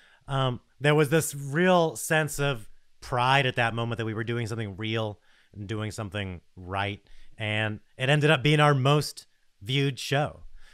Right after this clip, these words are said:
uh, of the, of the year. So, so there was hope. There was a lot of high, a lot of, a lot of hope and a lot of expectation that we would continue, which we did to some degree. Um,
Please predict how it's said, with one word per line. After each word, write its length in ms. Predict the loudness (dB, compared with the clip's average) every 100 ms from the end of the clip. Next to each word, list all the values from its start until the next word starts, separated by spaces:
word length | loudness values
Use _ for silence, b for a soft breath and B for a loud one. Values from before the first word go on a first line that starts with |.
| b -6
uh, 160 | -4 0
of 280 | -2 -2
the, 280 | -2 -2 -2 -4
of 180 | -6 -4
the 80 |
year. 360 | -2 -2 -2 -6
So, 420 | -6 -2 -2 -4 -8 _ _ _ _ _ _ _
so 160 | 0 4
there 140 | 6
was 180 | 6 4
hope. 380 | 6 6 6 2
There 140 | -2
was 80 | 0
a 40 | 2
lot 260 | 6 6
of 120 | 4
high, 460 | 2 2 4 4 2 b b b b
a 60 |
lot 220 | 0 2 2
of, 180 | 0 -2
a 60 |
lot 200 | -2 -2
of 100 | -2
hope 320 | 0 0 0 -4
and 100 | -4
a 40 |
lot 120 | -4
of 60 | -4
expectation 640 | -4 -6 -4 -4 -4 -4
that 100 | -4
we 100 | -4
would 140 | -4
continue, 540 | -6 -4 -2 0 -2 -4 -10 -20 _ _ _ -10
which 260 | -4 -4
we 100 | -2
did 200 | -2 -2
to 80 | -2
some 240 | 0 0
degree. 440 | 0 0 0 -2 -6 b b b
Um, 580 | -4 -2 0 0 0 -4